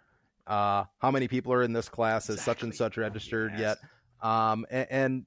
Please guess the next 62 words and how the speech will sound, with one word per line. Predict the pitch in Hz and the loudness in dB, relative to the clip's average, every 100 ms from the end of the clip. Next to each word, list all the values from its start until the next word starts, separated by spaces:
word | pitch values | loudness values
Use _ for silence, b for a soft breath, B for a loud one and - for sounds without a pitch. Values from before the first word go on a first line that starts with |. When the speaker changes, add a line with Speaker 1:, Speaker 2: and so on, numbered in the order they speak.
| _ - | _ -8
Speaker 1:
it, | 135 - | -6 0
it's | 147 160 | 0 2
one | 190 | 2
of | |
those | 160 147 | 4 4
double-edged | 147 147 143 120 | 4 4 4 0
swords. | - 156 123 98 104 | 0 2 2 0 -6
It | 117 | -2
doesn't | 143 135 123 | 0 2 0
ma-, | 123 | -2
you | 123 | 0
know, | 110 107 _ _ _ | 0 -2 _ _ _
there | 143 156 | 4 4
are | 131 | 4
some | 147 147 | 2 0
people | 147 151 147 143 131 | 0 -2 0 -2 -2
who | 127 113 | -4 0
are | 113 113 - | 2 2 2
absolutely | 120 139 - 131 131 131 | 0 0 -2 -2 -2 -4
flabbergasted | - 127 120 120 117 120 - 117 | 0 2 2 2 2 0 0 -2
and | 104 | -2
are | 98 101 | -2 -2
happy | 117 117 120 | -2 -2 0
to | 110 | 4
go | 110 110 | 4 4
and | |
race | 110 110 113 | 2 0 -2
against | 107 104 | -6 -6
a | |
fifty, | 107 110 - - | -2 -2 -4 -8
you | 123 | -2
know, | 107 107 107 | 0 0 -2
fifty | 120 117 107 | -4 0 0
other | 104 | 0
people | 139 147 117 | -2 -4 -2
that | 101 - | -2 -2
weekend. | 110 - 104 123 _ _ _ _ - | -6 -6 -6 -6 _ _ _ _ -8
And | 113 | -4
then | 113 | -2
there's | 110 107 | -2 0
other | 123 143 | 0 0
people | 123 120 117 | -2 -2 -2
that | 117 | -2
would | 107 110 | -2 -4
look | 117 | -4
at | 113 | -2
that | 113 117 | -2 -2
and | 117 | -2
say, | 110 | -4
if | - | -2
there's | 101 | -4
less | 110 107 | -4 -4
than | 110 | -6
two | - 107 | -8 -6
hundred, | 120 143 104 | -2 -2 -2
it's | - | -4
not | 104 - | -6 -6
worth | 101 - | -6 -10
the | 92 | -6
time. | 139 107 - _ _ _ _ | -4 -4 -8 _ _ _ _
So, | - - 120 110 110 - - | -10 0 4 4 2 -2 0
um, | 107 104 104 101 | 2 4 2 -2